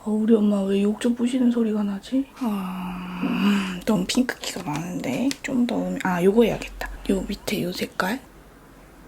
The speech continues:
아, 이 브러쉬로 하니까 되게 화장 못하는 것 같다. 이런 거친 모의 브러쉬는 뒤쪽에 음영을 줄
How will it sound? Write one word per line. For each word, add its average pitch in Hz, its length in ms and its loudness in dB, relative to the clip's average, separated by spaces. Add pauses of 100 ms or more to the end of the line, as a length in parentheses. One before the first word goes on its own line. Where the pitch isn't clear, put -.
(520)
아, 269 120 -2
이 208 160 2
브러쉬로 240 500 4
하니까 233 380 2
되게 220 320 4
화장 233 340 4
못하는 214 360 2
것 202 100 0
같다. - 480 -8
이런 233 340 6
거친 320 600 4
모의 220 240 6
브러쉬는 214 920 4
뒤쪽에 254 480 4
음영을 233 480 6
줄 214 200 -2